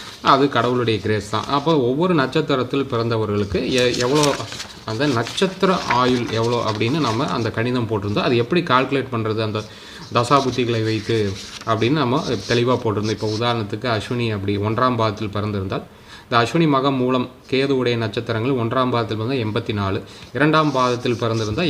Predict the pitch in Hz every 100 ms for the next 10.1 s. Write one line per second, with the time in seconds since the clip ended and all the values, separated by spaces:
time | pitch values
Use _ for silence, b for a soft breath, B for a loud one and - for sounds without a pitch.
0 | 117 113 113 110 104 131 151 120 131 131
1 | 135 135 110 107 120 127 117 110 107 107
2 | 104 - 113 104 104 104 98 92 95 -
3 | - 156 123 127 127 123 B B - 127
4 | 120 120 147 131 120 123 127 120 113 B
5 | B - 117 113 110 - 143 139 131 123
6 | 113 - 113 120 110 107 101 185 120 104
7 | 117 110 104 95 117 B B - - 151
8 | 131 143 131 120 120 - - 147 139 135
9 | 135 123 113 143 147 131 135 135 123 113
10 | 180